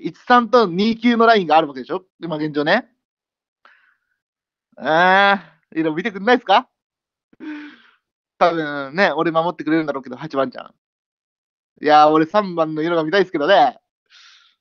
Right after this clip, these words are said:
はい。占い結果としては、じゃなくてね。はい。いや、一三で終わると思ってますけど、マジで。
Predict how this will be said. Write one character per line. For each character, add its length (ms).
は 120
い。 100
占 320
い 40
結 200
果 120
と 80
し 80
て 100
は、 140
じ 100
ゃ 40
な 80
く 80
て 80
ね。 120
は 140
い。 160
い 60
や、 140
一 180
三 240
で 80
終 60
わ 80
る 40
と 40
思 140
っ 40
て 80
ま 100
す 60
け 80
ど、 60
マ 100
ジ 60
で。 180